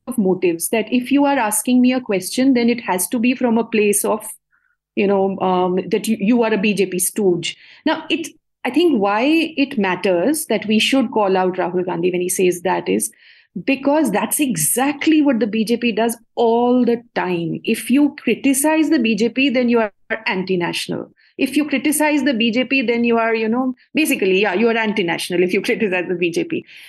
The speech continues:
So it's that. It's, it's, uh, it's not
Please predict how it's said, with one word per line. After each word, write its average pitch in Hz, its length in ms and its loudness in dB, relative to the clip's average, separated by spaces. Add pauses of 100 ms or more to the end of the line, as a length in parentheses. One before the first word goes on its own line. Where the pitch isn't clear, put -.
So 302 420 0
it's 330 300 -4
that. 202 500 -2 (160)
It's, 277 380 -2 (300)
it's, 285 340 -2
uh, 240 240 -2 (200)
it's - 280 -4
not 262 500 2